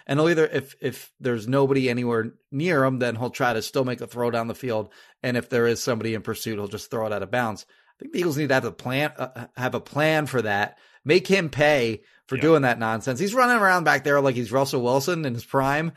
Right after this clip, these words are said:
Speaker 1: <laughs> or like Kyler Murray. And he's, he's not, like, athletic, really, this guy. So he's small. He's got small hands. He's got a small, he's got a, you know, ver-,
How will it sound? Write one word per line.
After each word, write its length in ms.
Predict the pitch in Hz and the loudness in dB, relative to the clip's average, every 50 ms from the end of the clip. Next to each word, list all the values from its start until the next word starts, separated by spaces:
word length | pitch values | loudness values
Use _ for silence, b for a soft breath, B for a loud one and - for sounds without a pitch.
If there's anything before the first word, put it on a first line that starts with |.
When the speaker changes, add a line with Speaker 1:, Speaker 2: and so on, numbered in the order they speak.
| B B B | B B B
Speaker 1:
<laughs> 180 | B - - | B 2 4
or 120 | - 165 170 | 6 6 6
like 200 | 175 165 160 135 | 4 2 0 0
Kyler 380 | - 151 143 151 156 156 151 147 | 2 2 2 2 4 2 2 2
Murray. 440 | 143 139 143 151 156 170 165 147 B B B B B | 2 2 4 4 4 4 2 0 B B B B B
And 140 | - 214 220 | 0 2 4
he's, 220 | 262 330 381 339 - - 403 392 - | 4 2 2 0 0 0 0 0 0
he's 140 | - 233 214 | -2 -4 -2
not, 240 | 240 311 339 359 339 | 0 0 0 2 4
like, 220 | 302 254 220 180 226 | 4 2 2 2 0
athletic, 600 | 190 196 214 196 - - 185 247 220 185 147 143 | 2 2 2 2 2 0 2 4 4 2 2 2
really, 320 | 147 143 139 139 139 143 | 2 4 6 6 6 4
this 220 | 135 135 131 135 - | 4 2 0 -2 -2
guy. 380 | 139 123 120 123 131 131 135 B B B B B | 0 0 2 2 0 0 -2 B B B B B
So 220 | - - 196 185 156 | -4 0 2 2 2
he's 240 | 165 185 175 - - | 2 0 -2 -2 -4
small. 920 | - - - 147 143 143 151 170 175 185 196 208 226 240 269 269 - b b b b b b b | -4 -6 -4 -2 0 2 4 6 8 8 8 8 8 6 4 2 -2 b b b b b b b
He's 300 | - 147 143 147 127 117 | -4 -2 0 0 0 0
got 220 | - 139 127 123 - | 0 2 2 0 -2
small 380 | - - 143 156 170 202 233 | -6 -6 -2 0 2 2 4
hands. 600 | 240 202 180 156 156 156 151 156 151 147 151 - b b b b b | 4 4 4 4 4 4 2 2 0 -4 -8 -12 b b b b b
He's 200 | - 135 131 113 | -2 -2 -2 0
got 180 | 113 135 123 117 | 0 0 0 0
a 60 | 117 | -2
small, 360 | - - - 135 143 156 170 | -4 -6 -4 0 0 0 0
he's 140 | - 156 117 | 0 -2 -2
got 160 | 117 131 117 | 0 0 0
a, 140 | 123 120 - | 0 -2 -4
you 60 | - 117 | -6 -6
know, 160 | 110 104 101 95 - 110 | -6 -8 -8 -12 -10 -6
ver-, 200 | 117 131 135 - | -4 -4 -4 -4